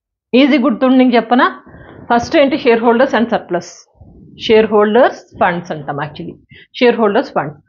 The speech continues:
షేర్ హోల్డర్స్ funds అంటే మనకు తెలుసు, ఎప్పుడు రాస్తూ ఉంటాం balance షీట్‌లో. ఆ, equity share capital అని, preference share capital అని, ఏదో ఒక capital ఇస్తాడు కదా, అది రాస్తాం కదా, అదే ఇది.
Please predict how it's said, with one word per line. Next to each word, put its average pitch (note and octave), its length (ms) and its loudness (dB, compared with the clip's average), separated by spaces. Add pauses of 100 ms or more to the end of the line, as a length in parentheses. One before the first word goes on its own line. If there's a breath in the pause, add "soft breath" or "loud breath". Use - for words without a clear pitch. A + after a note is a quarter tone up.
(260 soft breath)
షేర్ C4+ 220 4
హోల్డర్స్ C#4+ 400 0
funds A3+ 380 -2
అంటే A#3 200 -2
మనకు A#3 200 0
తెలుసు, F#3+ 300 -2
ఎప్పుడు A#3 260 0
రాస్తూ F#3+ 340 0
ఉంటాం F3+ 340 -4
balance E3+ 340 -4
షీట్‌లో. D#3+ 400 -8 (520 soft breath)
ఆ, G3 120 0
equity G3 500 0
share F3+ 240 -2
capital F3+ 460 -4
అని, F3 300 -6
preference F#3+ 380 -2
share F3 180 -2
capital F3+ 260 -4
అని, F3+ 140 0
ఏదో A#3 160 2
ఒక A3 80 -2
capital G#3+ 400 -2
ఇస్తాడు G#3+ 280 -4
కదా, G#3+ 120 2
అది G#3 100 0
రాస్తాం G3+ 400 -2
కదా, A3+ 220 -4
అదే F#3 260 0
ఇది. D#3 340 -8